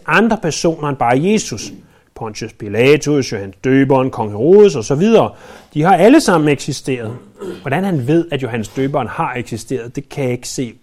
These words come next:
uden for Bibelen, men f-, og Joha-, og Josefus, men fred nok for at være med det. Den historiske kontekst er altså ikke frit opfundet. Det peger alt sammen på, at Jesus nok heller ikke er det. Og, og altså, det kan vi jo grine af og alt muligt andet. Det, det,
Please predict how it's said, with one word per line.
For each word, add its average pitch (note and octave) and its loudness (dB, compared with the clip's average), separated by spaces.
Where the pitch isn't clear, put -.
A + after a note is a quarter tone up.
uden B2 -6
for - -14
Bibelen, A#2+ -8
men G#2+ -4
f-, - -20
og B2 -2
Joha-, G#2+ -8
og A2 2
Josefus, A2 -6
men A2 -6
fred E3 0
nok B2+ -4
for D#3 -8
at B2 -10
være B2+ -2
med A2+ -2
det. A#2 -4
Den F3 2
historiske A3+ 4
kontekst F3+ 0
er D3+ 2
altså C#3 2
ikke G3 0
frit G3 0
opfundet. B2 0
Det C3+ -10
peger D#3 4
alt C3+ 4
sammen C3+ -4
på, B2+ -6
at A#2 -10
Jesus B2 -8
nok A2+ -6
heller B2 -10
ikke G2+ -12
er F2+ -16
det. - -20
Og, - 0
og F3+ 4
altså, C#3+ 2
det C3 -2
kan C3 -2
vi B2 2
jo A#2+ 2
grine A#2+ -2
af A#2 -4
og A#2 2
alt B2 -2
muligt C3 -2
andet. A2+ -4
Det, B2+ -6
det, B2 -4